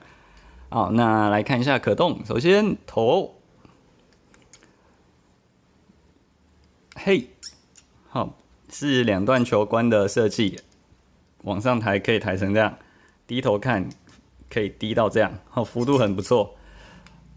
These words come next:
哦，啊，这个胸甲里面是有灯光的，而且它灯光是这里按一下就会亮。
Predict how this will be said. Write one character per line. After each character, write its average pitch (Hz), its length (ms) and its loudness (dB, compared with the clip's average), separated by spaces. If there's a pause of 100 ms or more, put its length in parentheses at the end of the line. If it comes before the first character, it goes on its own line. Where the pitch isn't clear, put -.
(120)
哦， 123 300 -4
啊， 131 120 -2
这 147 160 -6
个 143 160 4
胸 160 300 2
甲 113 220 2
里 110 120 0
面 143 220 4
是 139 200 0
有 110 140 4
灯 127 280 2
光 127 240 0
的， 107 160 2
而 107 120 0
且 127 160 0
它 156 160 2
灯 170 300 0
光 165 240 2
是 147 340 2
这 147 140 0
里 117 160 2
按 127 240 0
一 110 60 0
下 120 180 2
就 123 120 0
会 120 100 4
亮。 113 280 2